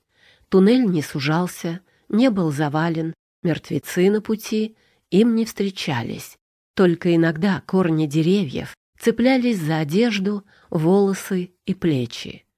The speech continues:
Стефания ползла, не отставая и не жалуясь. Они снова молчали,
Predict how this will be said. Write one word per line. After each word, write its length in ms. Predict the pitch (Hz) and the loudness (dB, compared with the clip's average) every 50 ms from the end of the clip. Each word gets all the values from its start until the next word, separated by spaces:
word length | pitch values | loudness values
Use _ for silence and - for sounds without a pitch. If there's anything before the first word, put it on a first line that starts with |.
| _ _ _ _ _ _ _ _ | _ _ _ _ _ _ _ _
Стефания 720 | - - - - 180 160 - 190 180 170 165 160 160 160 | -20 -12 -6 -4 -4 -2 0 0 0 2 2 0 0 -2
ползла, 720 | 156 - 156 156 156 151 151 160 170 196 208 208 202 202 _ | -2 -2 -2 -2 -2 -2 -2 0 0 0 -2 -4 -6 -8 _
не 160 | - 180 160 147 | -4 -2 -2 -2
отставая 800 | 151 - - - - 151 139 143 160 170 180 185 175 175 185 - _ _ _ _ _ | -4 -6 -10 -8 -6 -4 -2 -2 -2 -2 -2 -2 -4 -4 -6 -10 _ _ _ _ _
и 120 | 247 269 | 4 4
не 160 | 240 202 185 | 4 4 2
жалуясь. 640 | 160 143 139 147 143 143 131 127 123 123 135 - - - _ _ _ _ _ _ _ _ - | 0 0 -2 -2 -2 -2 -2 -4 -4 -6 -8 -12 -18 -20 _ _ _ _ _ _ _ _ -2
Они 240 | 196 202 202 196 | 0 2 2 2
снова 400 | 196 - - 202 214 214 170 143 | 0 0 0 0 0 0 -2 -2
молчали, 760 | 135 135 139 143 139 - - - 143 - - - - 143 - | -4 -4 -4 -6 -6 -8 -8 -8 -6 -8 -8 -8 -10 -12 -14